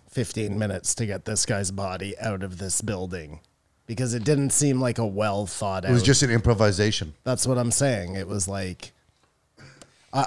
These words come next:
Speaker 1: I feel like he got killed in that embassy. And then, yeah, they're, they worked really quickly <laughs> to try and get him out of
Speaker 2: And,
Speaker 1: there.
Speaker 2: and in their head, they thought they were gonna get away with it
Speaker 1: Well,
Speaker 2: scot-free.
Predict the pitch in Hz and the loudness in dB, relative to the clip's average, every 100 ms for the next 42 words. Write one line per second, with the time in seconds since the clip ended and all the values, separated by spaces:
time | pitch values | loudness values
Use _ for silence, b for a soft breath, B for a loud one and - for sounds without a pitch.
0 | - 156 160 202 220 190 156 - 147 147 | 4 6 8 8 10 8 6 4 2 4
1 | 147 135 - 143 135 123 113 123 131 127 | 4 2 0 2 4 2 0 -2 0 0
2 | 120 117 123 123 117 113 - 98 95 101 | 0 -2 -2 -2 0 0 -2 -2 -4 -6
3 | - _ _ _ _ _ 123 123 127 123 | -10 _ _ _ _ _ -2 0 2 4
4 | 151 143 92 104 110 110 107 87 107 117 | 4 4 2 0 2 0 -2 -4 -2 2
5 | 117 104 101 117 - 110 117 113 - 117 | 2 2 -2 -4 -4 -2 0 0 -2 -6
6 | - 98 98 120 131 110 101 107 101 113 | -4 -2 0 0 0 0 0 -2 2 4
7 | 107 110 110 104 95 95 110 - 139 139 | 6 6 4 0 -4 -2 -2 2 2 4
8 | 135 131 123 120 113 110 - 107 104 - | 6 6 6 4 4 2 4 4 4 -2
9 | 101 95 95 92 90 90 87 95 - 131 | -4 -4 -4 -2 -2 -4 -6 -10 -2 0
10 | 127 98 87 | 0 -2 -10